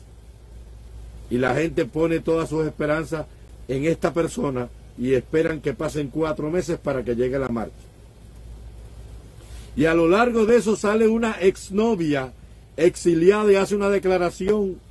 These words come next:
que no saben con qué persona se han metido, que tiene un temple terrible, que ella se acuerda la vez que lo conoció, que llevó el primer dinerito que le pagaron por una obra que escribió de derechos de a-, de a-, de a-,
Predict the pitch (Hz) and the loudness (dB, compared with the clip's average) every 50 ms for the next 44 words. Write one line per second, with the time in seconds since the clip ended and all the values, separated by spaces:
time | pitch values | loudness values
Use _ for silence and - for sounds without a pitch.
0 | - - - - - - - - 151 165 185 190 175 - 202 190 196 196 196 185 | -20 -20 -20 -20 -20 -16 -8 -4 -2 2 2 2 2 2 2 2 4 4 4 4
1 | 156 180 175 170 151 - 185 185 - 196 180 180 - 185 185 180 165 - 185 175 | 4 2 0 0 2 2 2 2 4 2 0 0 0 0 -2 -2 0 0 -2 -2
2 | 170 160 160 160 - - 180 196 196 175 160 160 151 - - - - - - - | -2 -2 -4 -6 -4 -4 -4 -2 0 0 0 0 0 -2 -6 -12 -20 -20 -6 -2
3 | - 156 - 160 170 180 180 180 165 151 - - 180 180 180 143 175 165 160 135 | -2 0 4 4 4 6 6 4 2 2 2 2 2 2 2 2 0 0 2 2
4 | 165 160 139 143 165 180 196 185 165 165 165 - 175 165 175 165 - - 160 - | 2 2 2 2 0 0 2 2 0 0 0 2 2 0 0 0 -2 -4 -6 -4
5 | - 156 175 175 165 160 165 160 156 151 165 160 - - 160 156 151 143 156 151 | -2 0 0 2 2 2 0 0 0 0 -2 -2 -2 -2 -2 -2 -2 -2 -4 -4
6 | 151 143 127 - - 139 165 180 175 160 151 147 - - - - - - - - | -4 -4 -6 -4 -2 0 2 2 2 2 0 -2 -6 -10 -18 -20 -20 -20 -20 -18
7 | - - 156 151 143 151 151 139 151 165 170 170 170 165 165 156 135 - - - | -8 -4 -2 0 0 0 2 2 4 4 4 4 4 4 2 2 0 -4 -8 -14
8 | - - - 135 147 - - 156 151 151 160 160 160 156 160 156 151 147 151 165 | -20 -10 -6 -4 -4 -2 0 0 2 4 2 2 2 0 -2 0 0 0 0 0
9 | 160 - 160 147 156 151 123 - 143 139 143 151 151 156 147 135 151 143 147 147 | 0 -2 -2 -2 -2 -4 -4 -4 -2 -2 -2 -2 -2 -2 -4 -4 -4 -4 -2 0
10 | 147 143 147 151 156 147 151 147 127 139 131 - - 127 131 143 147 147 143 143 | 0 0 0 0 0 0 -2 -2 -2 -4 -6 -6 -4 -4 -2 0 0 2 2 2
11 | 135 147 143 - 147 135 139 135 123 120 107 - - - - - 113 127 127 123 | 2 0 0 -2 -2 -2 0 0 0 0 -2 -6 -10 -14 -12 -4 -2 0 0 0
12 | 117 117 120 - 120 113 123 123 120 117 110 107 101 | 0 -2 -4 -6 -4 -2 0 0 0 0 -2 -4 -8